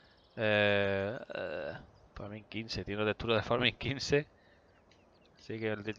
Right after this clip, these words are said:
normal. Eh, fallo al abrir el vehicle shader. Vale, la misma mierda siempre. La reflectiva no tiene el ancho y la altura que tiene que tener. Bueno, es tonto. El sonido hidráulico ya no es hydraulic zone, es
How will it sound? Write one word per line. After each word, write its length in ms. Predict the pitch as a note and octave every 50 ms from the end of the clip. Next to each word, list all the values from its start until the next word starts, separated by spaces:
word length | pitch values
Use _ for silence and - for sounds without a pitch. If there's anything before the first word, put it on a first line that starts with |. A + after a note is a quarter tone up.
| - A2+ G#2+
normal. 600 | G#2+ A2 A#2+ C3 C#3 D3 D#3 D3+ D3+ D3+ D3+ - - - - - - - - - - - - - - _ _ _ _ _ _ -
Eh, 220 | - A#2+ A2 G#2+ G2+
fallo 220 | - A#2 A#2 A#2
al 40 | A2
abrir 220 | G#2+ A2 A2 G#2+
el 240 | G#2+ G#2+ - F#2+ E2+
vehicle 260 | F#2 G#2 A2 A2 - -
shader. 320 | - - G2 F2+ C#2 G#1 - - - - - -
Vale, 180 | G#2+ G#2 G2
la 80 | G2 F#2+
misma 240 | G#2+ G#2+ G#2+ G#2+ G#2
mierda 300 | G2+ G2 G2 G2 F#2 -
siempre. 340 | - G2 - - - - - - _ _ _ _ _ _ - - - - - - - - - - - - - - - - - _ _ -
La 140 | - A#2 A2+
reflectiva 600 | A2 A2+ - - G#2+ - - - A#2+ A#2 A#2 A#2 A2+
no 60 | A2
tiene 200 | - A2+ G#2+ A2
el 80 | G#2
ancho 400 | G#2+ A2 A2 G#2+ - - A2+ G#2+
y 60 | G#2 G2+
la 40 |
altura 400 | G2+ F#2+ - - A2 G#2 G2+ G2
que 80 | G2 G2
tiene 180 | G2 G#2 G2+ G2
que 60 | G2
tener. 560 | G2 G#2+ B2 C3 C3+ C#3 C#3+ C#3+ C#3+ C#3+ C#3 - - - - - - - - - - -
Bueno, 180 | - D#2 D2+ D2+ - - - _ _ -
es 120 | G2+ G2 -
tonto. 340 | - G2 - - - D2+
El 80 | E2+ F#2+
sonido 240 | - G#2+ A2+ A#2 A2+
hidráulico 560 | G#2+ A2 A2 A2 A2 G#2+ - A2 G#2 G#2 G#2
ya 140 | G2+ G#2 G#2
no 120 | G#2+ G#2
es 220 | G#2 G#2 G2+ - G#2+
hydraulic 320 | G2 G#2 G#2 G2 G2+ G2+
zone, 400 | - B2 B2+ B2+ C3+ C3+ B2+ G#2+
es 260 | G2 - - - -